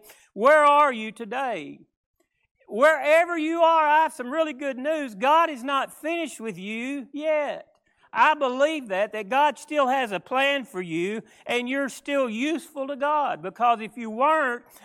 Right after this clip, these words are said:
I don't believe you would still be here as a Christian. I think God would say, "Okay, I'm through with you. I'm gonna bring you on up to your reward." So if you're here today, if you're still breathing, I think if you're still moving,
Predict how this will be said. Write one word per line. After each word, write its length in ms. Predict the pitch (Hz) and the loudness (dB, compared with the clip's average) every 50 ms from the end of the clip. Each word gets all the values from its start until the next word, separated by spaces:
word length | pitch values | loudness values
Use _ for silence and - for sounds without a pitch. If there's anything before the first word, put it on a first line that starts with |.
| - - | -8 0
I 160 | - 233 269 | 2 2 2
don't 180 | 294 294 285 226 | 2 0 -2 -4
believe 320 | 254 262 285 294 277 240 | -4 -4 -4 -4 -4 -6
you 140 | 269 262 254 | -6 -8 -8
would 100 | 247 - | -8 -12
still 260 | - - 262 262 247 | -12 -8 -4 -4 -4
be 220 | 214 214 277 311 | -4 -4 -6 -4
here 180 | 277 247 240 208 | -4 -4 -4 -2
as 200 | 214 208 214 208 | -2 -2 -2 -4
a 60 | 226 | -8
Christian. 560 | 220 _ - 311 320 285 220 - - - 156 | -18 _ -14 -12 -12 -12 -14 -16 -16 -12 -8
I 120 | 165 185 202 | -6 -6 -6
think 300 | - - 226 214 208 185 | -6 -6 -10 -10 -6 -2
God 220 | 190 196 202 202 | 0 0 0 0
would 100 | 196 175 | -4 -8
say, 160 | - 208 185 | -10 -6 -4
"Okay, 420 | 185 190 208 202 233 247 240 233 214 _ _ - - - | -4 -4 -4 -2 -2 -2 -2 -4 -6 _ _ -20 -10 -2
I'm 240 | - 214 220 226 208 | 4 4 4 4 2
through 300 | - 240 269 320 330 302 | -4 -6 -4 -2 -2 -2
with 180 | 254 226 226 233 | -2 -4 -4 -4
you. 120 | 254 247 | -2 0
I'm 160 | 226 233 277 | 0 0 0
gonna 140 | 285 269 240 | -2 -4 -6
bring 320 | 190 185 214 233 240 247 247 | -4 -4 -4 -4 -4 -6 -8
you 80 | 247 | -6
on 140 | 247 240 240 | -6 -6 -6
up 200 | 247 247 247 247 | -6 -8 -10 -10
to 80 | - 226 | -14 -12
your 180 | 220 240 247 | -10 -8 -8
reward." 500 | 247 247 240 226 254 294 311 294 240 202 | -10 -10 -12 -12 -10 -8 -6 -6 -6 -6
So 300 | - - 220 208 196 - _ - - - | -4 -4 -2 -2 -2 -4 _ -20 -18 -10
if 180 | - 202 185 - | -10 -10 -6 -4
you're 200 | 247 302 311 262 | -2 0 0 0
here 260 | 202 254 320 339 339 | 0 0 0 0 0
today, 360 | 285 214 180 202 202 214 226 | -2 -2 0 0 2 2 0
if 120 | 208 208 - | -2 -4 -4
you're 160 | 269 311 294 | -6 -6 -6
still 260 | - - 320 302 269 | -6 -4 -2 -2 -2
breathing, 560 | 208 226 254 277 302 302 277 214 190 180 202 | 0 0 -2 -2 -2 -2 -4 -6 -6 -6 -4
I 140 | 208 247 262 | -4 -4 -4
think 340 | 247 - 262 247 240 - - | -4 -6 -8 -8 -8 -8 -10
if 140 | 185 - - | -12 -10 -8
you're 160 | 269 311 262 | -8 -8 -8
still 260 | - - 285 254 233 | -6 -4 -2 -2 -2
moving, 680 | 220 220 240 269 285 277 240 190 165 165 160 165 175 | -2 -2 -2 -2 -2 -4 -6 -6 -6 -6 -6 -8 -12